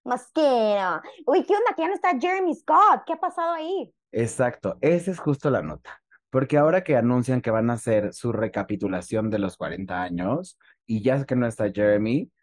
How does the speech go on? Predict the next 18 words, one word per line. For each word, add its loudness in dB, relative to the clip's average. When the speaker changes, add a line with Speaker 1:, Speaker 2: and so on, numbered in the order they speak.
Speaker 2:
pues 0
en 0
lugar 2
de 0
decir, -4
"Bueno, -2
voy 0
a -2
tener -4
este -4
director -2
creativo -4
y 0
él -2
es -4
quien -2
guía, -2
eh, -10